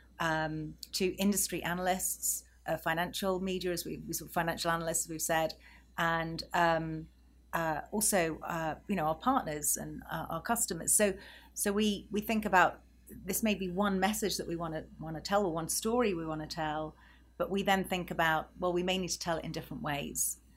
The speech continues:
Um, and, you know, in this world as well, people have shorter attention spans and less, actually, even if they have,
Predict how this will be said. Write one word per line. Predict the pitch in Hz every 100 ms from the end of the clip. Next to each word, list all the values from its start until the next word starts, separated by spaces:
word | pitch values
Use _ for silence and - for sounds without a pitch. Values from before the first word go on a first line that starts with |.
| - - -
Um, | 160 151 156 156 156 - _ -
and, | 160 160 160 - -
you | 180
know, | 165 165
in | 185
this | 190 -
world | 196 180 175
as | 156 -
well, | 180 175
people | 185 170
have | 160 -
shorter | - 180 170 - -
attention | - 202 196 208
spans | 185 - 185 185 185 185
and | 165
less, | 165 196 - - -
actually, | - - 226
even | 220 285
if | -
they |
have, | 226 226